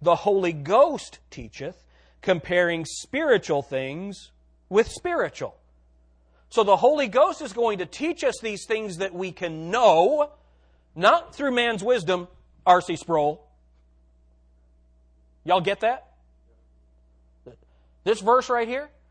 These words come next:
I'm not gonna learn through Augustine, Anselm, Aquinas, Luther, Calvin, and Edwards. That's not my authority,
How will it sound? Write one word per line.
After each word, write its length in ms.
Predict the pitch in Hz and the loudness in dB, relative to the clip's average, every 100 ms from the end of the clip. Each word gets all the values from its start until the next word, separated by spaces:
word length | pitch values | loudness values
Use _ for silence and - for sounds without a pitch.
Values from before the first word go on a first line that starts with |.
| _ _ - | _ _ -2
I'm 220 | 202 233 | -2 0
not 220 | 285 339 | 0 0
gonna 200 | 339 285 | 0 0
learn 540 | 247 262 311 247 240 254 _ _ _ | 2 2 2 0 -2 -10 _ _ _
through 240 | 214 220 208 | -4 -4 6
Augustine, 640 | 220 262 262 254 277 262 254 | 8 8 4 -2 -4 -8 -8
Anselm, 840 | 233 240 254 247 - 240 240 233 214 | -6 -6 -6 -8 -4 -2 0 -2 -4
Aquinas, 1000 | - - 240 240 240 240 233 - - - _ _ _ _ _ _ _ _ _ _ _ _ _ | -8 0 2 2 0 -4 -6 -8 -18 -20 _ _ _ _ _ _ _ _ _ _ _ _ _
Luther, 480 | 196 190 254 240 240 | 0 4 4 2 0
Calvin, 500 | 226 214 240 233 226 | 0 2 4 4 0
and 80 | 220 | -2
Edwards. 640 | 240 190 156 113 - - _ _ _ _ _ _ _ _ _ _ _ _ _ _ _ | -4 -2 -6 -6 -18 -20 _ _ _ _ _ _ _ _ _ _ _ _ _ _ _
That's 500 | 131 117 135 277 - | -20 -8 2 2 2
not 260 | 269 302 320 | 2 2 2
my 180 | 233 220 | 2 2
authority, 840 | 226 - 311 330 214 - 117 | 0 4 4 4 0 -4 -20